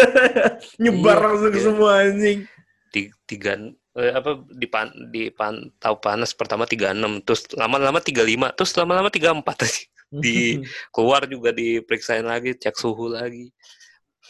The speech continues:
Speaker 2: Pakai hand sanitizer lagi. Ya nggak apa-apa sih itu protokol.
Speaker 1: Iya,
Speaker 2: Cuman
Speaker 1: iya.
Speaker 2: orang kan juga kayak gitu, pas gua kemarin ke, ke supermart-, eh, supermarket, orang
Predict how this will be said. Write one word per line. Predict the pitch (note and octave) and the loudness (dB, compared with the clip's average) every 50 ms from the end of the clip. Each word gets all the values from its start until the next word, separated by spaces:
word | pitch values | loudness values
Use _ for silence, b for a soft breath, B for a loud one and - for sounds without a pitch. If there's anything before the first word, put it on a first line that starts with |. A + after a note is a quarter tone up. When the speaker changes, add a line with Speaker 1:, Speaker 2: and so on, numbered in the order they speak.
| - - | -10 -8
Speaker 2:
Pakai | - G2+ - G#2 G2+ | -8 -8 -6 -8 -8
hand | - A2 G#2+ - | -8 -8 -8 -8
sanitizer | - A2+ A#2 A2+ - A2+ A#2 G#2+ - B2 | -8 -10 -10 -10 -8 -8 -8 -6 -6 -6
lagi. | B2 B2 B2 A#2+ A#2+ A2+ - _ | -6 -6 -6 -8 -10 -16 -18 _
Ya | - F2+ F2 | -14 -12 -10
nggak | F2 F2+ F#2 | -6 -4 -2
apa-apa | F#2+ G2 A2 A#2+ - | -2 0 -2 -2 -2
sih | - G#2 | -4 -4
itu | G2+ - G2 | -4 -4 -4
protokol. | G2 F#2+ F#2 - F#2+ F2 - - F#2+ F2+ F#2 G2 - _ b b b b b | -4 -4 -4 -4 -8 -10 -8 -6 -6 -6 -6 -8 -14 _ b b b b b
Speaker 1:
Iya, | G2 A2 A#2 A#2 A2 | -16 -14 -12 -8 -6
Speaker 2:
Cuman | A2 C3+ D#3+ | -4 -4 -4
Speaker 1:
iya. | D#3+ G2 F#2+ G2 G2 _ _ _ _ _ _ _ A#2+ | -4 -8 -12 -16 -20 _ _ _ _ _ _ _ -4
Speaker 2:
orang | A2+ B2+ D#3 | -2 -2 -2
kan | D3+ F#3 F#3 | -2 -4 -6
juga | D#3 C#3 A2 A2 - | -4 -4 -4 -4 -4
kayak | - _ - A#2 G#2+ G#2+ | -6 _ -4 -4 -4 -2
gitu, | G#2+ A2+ B2 - G3 F3+ F3 b b b b _ - | -4 -6 -6 -4 -4 -4 -6 b b b b _ -10
pas | A2+ - - | -10 -10 -8
gua | B2 G#2+ A2+ - - | -8 -8 -10 -10 -10
kemarin | - G2+ A2 B2+ D3+ D#3+ E3+ D#3 | -10 -10 -8 -8 -8 -10 -12 -14
ke, | - - - A2 G#2 G#2 G#2+ - - | -16 -12 -10 -8 -6 -4 -4 -6 -6
ke | - - - G2+ F#2 F#2+ A2+ - - _ _ | -8 -8 -8 -6 -6 -8 -12 -14 -16 _ _
supermart-, | - - - - A#2 C3 C3+ A2 G#2+ - - _ _ _ - | -18 -10 -8 -6 -6 -4 -4 -6 -6 -6 -10 _ _ _ -12
eh, | A#2 - | -10 -10
supermarket, | - G#2+ G#2+ G#2 - A#2 B2+ C#3 - - - G#2+ - _ _ _ _ _ _ _ _ _ _ _ _ _ G#2 | -8 -8 -8 -8 -6 -6 -6 -6 -8 -8 -14 -20 -20 _ _ _ _ _ _ _ _ _ _ _ _ _ -8
orang | A2 C#3 E3 | -6 -6 -6